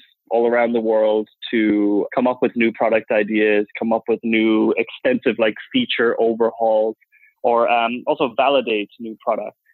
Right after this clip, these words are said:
Yeah, the main way we are doing that, or the main system for doing that, is sort of like a custom version of the design sprint process. And or-, originally it was taken from, um, the book Sprint by Jake Knapp, and we sort of adapted it to the,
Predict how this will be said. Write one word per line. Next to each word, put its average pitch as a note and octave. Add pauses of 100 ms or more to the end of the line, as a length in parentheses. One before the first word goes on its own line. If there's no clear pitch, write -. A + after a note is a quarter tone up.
(120)
Yeah, C3
the A#2+
main B2+
way C3
we A2+
are A2+
doing A#2+
that, A2
or A2+
the A2
main G#2+ (100)
system A#2
for A2
doing A2
that, G#2+
is G#2+
sort A2+
of G#2
like G#2+
a A2 (100)
custom A#2
version A#2+
of G#2+
the A2+
design A2
sprint A#2
process. D3+ (260)
And A2+
or-, A2+
originally A#2
it G#2
was A2 (120)
taken A2
from, A2 (400)
um, A2 (180)
the B2
book A2+ (240)
Sprint A2+ (240)
by A2
Jake A2
Knapp, B2+
and A2
we G#2+
sort A2
of G#2+
adapted -
it G#2 (100)
to A2
the, G#2+